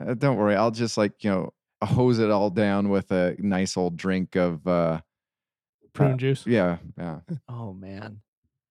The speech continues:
Speaker 3: I don't think I, I don't think I would get through the fifty pancakes because eating pancakes makes me tired. I think I would
Speaker 2: <laughs>
Speaker 3: fall asleep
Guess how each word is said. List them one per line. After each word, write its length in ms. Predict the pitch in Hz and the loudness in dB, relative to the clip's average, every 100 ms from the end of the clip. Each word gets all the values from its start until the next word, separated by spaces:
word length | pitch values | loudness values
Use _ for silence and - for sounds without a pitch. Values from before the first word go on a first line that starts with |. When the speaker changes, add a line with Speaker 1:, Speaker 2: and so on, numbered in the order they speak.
| _ _ _ _ | _ _ _ _
Speaker 3:
I 120 | 127 | -6
don't 220 | 123 175 190 | -4 -6 -6
think 220 | 190 151 | -6 -4
I, 140 | 113 - 127 | -6 -8 -6
I 60 | |
don't 220 | 127 185 | -4 -2
think 180 | 208 190 - | -4 -6 -4
I 180 | 123 120 | 0 0
would 300 | 123 117 - | 0 -4 -2
get 300 | 110 - - | -2 -2 -10
through 260 | - 101 | -8 -4
the 160 | 117 143 | -2 0
fifty 360 | 160 160 - 165 | -2 -4 -4 -2
pancakes 580 | 160 156 160 156 - - | -2 -2 -4 -6 -10 -12
because 480 | 123 - 127 117 - _ _ _ _ _ _ _ _ _ - | -12 -2 -2 -2 -10 _ _ _ _ _ _ _ _ _ -6
eating 300 | 151 180 185 | -4 -4 -4
pancakes 600 | 139 143 139 143 131 - | -4 -4 -2 -4 -6 -10
makes 320 | 113 107 - | -8 -8 -10
me 100 | 107 | -12
tired. 580 | 95 - 92 90 90 - - - | -12 -16 -18 -16 -18 -18 -14 -8
I 120 | 123 165 | -4 -4
think 300 | 196 196 - | -4 2 4
I 60 | |
would 180 | 254 254 | 6 8
Speaker 2:
<laughs> 120 | 240 | 6
Speaker 3:
fall 240 | 233 147 120 | 4 2 0
asleep 540 | 107 - 101 92 - | -2 -8 -6 -6 -10